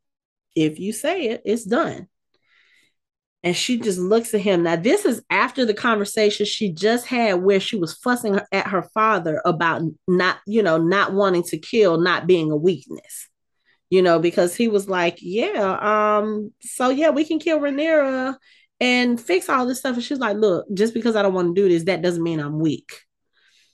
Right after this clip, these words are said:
So when he says that, she just kinda looks at him. She turns around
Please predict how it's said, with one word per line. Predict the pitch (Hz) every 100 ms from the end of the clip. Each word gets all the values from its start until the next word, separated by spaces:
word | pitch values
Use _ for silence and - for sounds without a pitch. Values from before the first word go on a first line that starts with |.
| _ _ _ _ _ _ _
So | - 254 233
when | 247 254
he | 320 330
says | 320 311 311 320 285
that, | 240 226
she | - 247
just | 262 -
kinda | 254 208
looks | 202 220 -
at | 220
him. | 214 202 202 202 605 605 _ - - _ -
She | - 214
turns | 202 - 240 277 269
around | 240 208 185 175 170 185